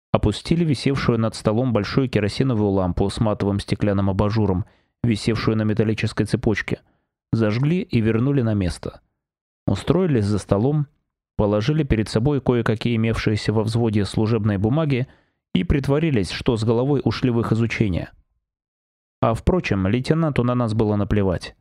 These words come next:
Совершенно ушёл в себя. На нас не обращал ни малейшего внимания, как будто нас тут и не было. Словно и не видел.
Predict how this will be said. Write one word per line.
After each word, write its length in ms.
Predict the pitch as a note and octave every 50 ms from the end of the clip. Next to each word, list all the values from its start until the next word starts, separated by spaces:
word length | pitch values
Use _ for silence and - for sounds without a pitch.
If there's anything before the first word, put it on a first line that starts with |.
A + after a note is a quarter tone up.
| _ _ _ _ _ _ _ _ _ _ _ _ _ - -
Совершенно 560 | - A2 A2 B2+ C3 - - G3+ D#3 A#2+ G2
ушёл 280 | F2+ - - A2 F#2+
в 80 | - -
себя. 400 | - A2 G2 F#2+ F2+ E2+ A#2 - _ _ _ _ _ _ _ _ _
На 160 | A#2 A2+ G#2
нас 260 | A#2+ D3+ E3+ D#3+ - -
не 80 | B2+
обращал 420 | A#2 A#2 B2+ A#2+ - - C3+ B2 B2
ни 100 | C3 C3
малейшего 480 | C3+ C3 B2 A#2+ A2 - - A#2 A2
внимания, 580 | G#2 A2+ A#2 A2+ A2+ G2+ F#2+ E2+ E2+ - - - _ -
как 200 | - B2 B2 C3
будто 280 | C#3 C3 B2+ - A#2+
нас 200 | A#2 A#2+ A2+ G#2+
тут 220 | - - A2 - C3
и 20 |
не 140 | A#2 A#2 G#2+
было. 300 | F#2 F2 D#2 C2+ - - - _ _ _ _ _ _ _ _ _ _ _ _ _ _ _ _ _ _ _ _ _ -
Словно 360 | - A#2 A#2+ A#2+ A2+ A#2 A2+
и 60 | A2
не 140 | A2 A#2 A2
видел. 400 | A2+ G#2+ F2+ - - - A#2